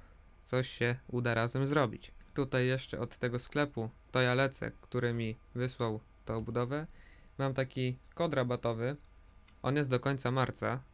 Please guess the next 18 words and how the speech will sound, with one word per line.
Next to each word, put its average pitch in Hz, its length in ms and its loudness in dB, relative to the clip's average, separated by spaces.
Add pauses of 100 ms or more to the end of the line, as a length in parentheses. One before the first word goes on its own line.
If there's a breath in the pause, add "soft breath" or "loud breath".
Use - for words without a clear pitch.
(460 soft breath)
więc 117 240 -2
trzeba 123 300 0
się 123 120 -4
spieszyć, 131 580 -2 (720 loud breath)
ale 175 360 2 (1400)
dobry 139 300 0
kodzik 131 360 -2
nie 131 60 -4
jest 123 320 -6
zły, 165 300 0 (880)
sobie 120 280 -4
można 123 380 -2 (220)
wpisać 170 560 -4 (2500 soft breath)
i 180 240 4
macie 147 280 0
pięć 147 200 0
procent 135 480 -4
mniej, 120 320 0